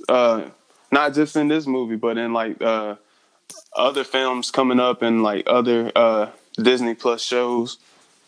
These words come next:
So we'll, we'll see what happens. We'll see what happens. Um, moving on to the,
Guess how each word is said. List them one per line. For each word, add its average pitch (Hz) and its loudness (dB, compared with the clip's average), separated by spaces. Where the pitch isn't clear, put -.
So 156 4
we'll, 190 6
we'll 185 4
see 185 0
what 139 2
happens. 120 -6
We'll 131 -4
see 127 -4
what 110 -2
happens. 107 -8
Um, 175 4
moving 185 2
on 185 2
to 170 2
the, 143 0